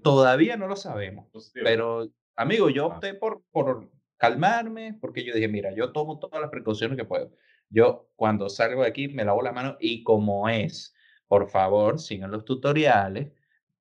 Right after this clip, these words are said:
Speaker 1: no es y ya, no.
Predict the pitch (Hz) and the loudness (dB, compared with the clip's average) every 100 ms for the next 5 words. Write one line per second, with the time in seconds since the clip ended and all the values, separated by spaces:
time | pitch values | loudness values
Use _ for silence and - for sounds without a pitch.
0 | - 110 107 107 110 117 131 135 - _ | -6 -2 0 2 2 2 0 -4 -10 _
1 | _ _ _ _ _ _ _ _ _ _ | _ _ _ _ _ _ _ _ _ _
2 | _ _ _ _ _ _ _ _ - - | _ _ _ _ _ _ _ _ 0 0
3 | - - - _ _ _ _ _ _ _ | 0 -4 -6 _ _ _ _ _ _ _
4 | _ _ _ 135 110 104 - - _ _ | _ _ _ 0 2 2 -2 -6 _ _
5 | 107 101 - | -6 -6 -6